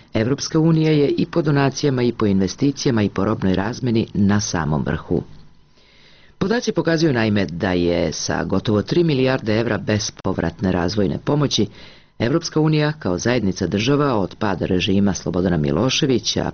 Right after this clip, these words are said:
pa do dve hiljade petnaeste godine najveći donator Srbije. Slede Sjedinjene Američke Države koje su u istom periodu donirale gotovo šesto osamdeset miliona,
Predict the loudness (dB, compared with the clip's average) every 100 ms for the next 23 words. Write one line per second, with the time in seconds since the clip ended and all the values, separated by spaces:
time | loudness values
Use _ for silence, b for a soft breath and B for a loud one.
0 | -6 -6 -4 -2 0 0 0 0 0 -2
1 | -2 -2 -2 0 2 2 0 B B B
2 | 0 2 2 0 -2 -2 -2 -2 -4 -4
3 | -4 -2 -4 -4 B B B B B -12
4 | -4 -2 0 -2 -2 -2 0 0 0 0
5 | 0 0 -2 0 0 2 2 0 -2 -2
6 | 0 0 0 0 -2 2 2 2 2 2
7 | 2 2 2 0 0 -2 -2 -4 0 0
8 | 0 -2 -2 -2 0 0 0 -4 -2 0
9 | 2 2 0